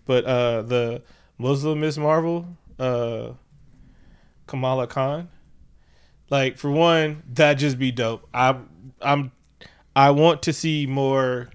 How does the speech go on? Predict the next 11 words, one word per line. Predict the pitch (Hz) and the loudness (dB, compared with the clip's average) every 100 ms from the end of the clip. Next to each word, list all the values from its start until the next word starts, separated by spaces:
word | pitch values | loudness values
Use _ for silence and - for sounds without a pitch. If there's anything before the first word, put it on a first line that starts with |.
| - | -4
color, | - 127 104 - - - - - _ _ _ | 0 0 0 -10 -20 -20 -20 -20 _ _ _
and | 131 | -2
not | 139 139 | 0 2
just | 135 | 0
us. | 131 120 - - _ _ | 0 -2 -4 -18 _ _
More, | 120 135 139 117 101 - | -6 0 0 0 -6 -10
more, | 117 139 131 | -2 0 0
more, | 127 123 | 0 -4
more, | 120 123 110 110 _ _ _ _ - | -4 -6 -6 -10 _ _ _ _ -10
more. | 127 127 110 107 - - _ _ _ - - _ - - - - - _ _ - - - _ | -4 -2 -4 -10 -18 -20 _ _ _ -20 -20 _ -20 -20 -20 -20 -20 _ _ -20 -20 -20 _
So | - - 131 120 117 117 113 113 | -8 0 0 2 0 -2 -6 -10